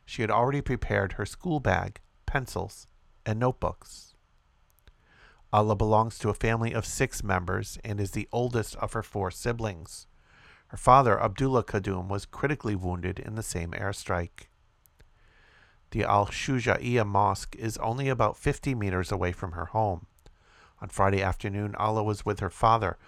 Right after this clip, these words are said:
on her way to her grandparents' house when the airstrike targeted her father and family relative, Yusuf. Imad Shala is the mu-, muezzin of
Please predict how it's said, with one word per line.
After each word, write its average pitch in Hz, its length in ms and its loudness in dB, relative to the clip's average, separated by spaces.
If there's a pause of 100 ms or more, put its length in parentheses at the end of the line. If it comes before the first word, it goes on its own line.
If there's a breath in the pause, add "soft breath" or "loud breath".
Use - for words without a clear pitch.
(220 soft breath)
on 107 160 -4
her 117 80 -6
way 113 220 2
to - 160 -4
her 143 80 0
grandparents' 104 720 0
house 82 420 -4 (420 soft breath)
when 92 140 -4
the 95 140 -4
airstrike 113 500 -2
targeted 117 460 -2
her 98 100 -4
father 92 420 0 (540 soft breath)
and 104 180 -4
family 120 360 0
relative, 87 500 -2 (460)
Yusuf. 95 600 -8 (2500 loud breath)
Imad 131 320 6
Shala 120 720 4 (640)
is 113 220 -2
the 104 340 4
mu-, 110 300 -2 (120)
muezzin 120 640 -2 (160)
of 110 160 0